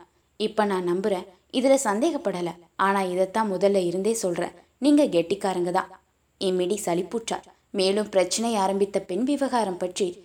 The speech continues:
இருதரப்புமே தவறிக்கூட ஒரு சொல்லும் பேசாததை வியப்போடு கவனித்திருந்தார்.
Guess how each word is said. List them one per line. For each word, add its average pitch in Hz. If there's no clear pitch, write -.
இருதரப்புமே 240
தவறிக்கூட 190
ஒரு 185
சொல்லும் 220
பேசாததை 180
வியப்போடு 190
கவனித்திருந்தார். 175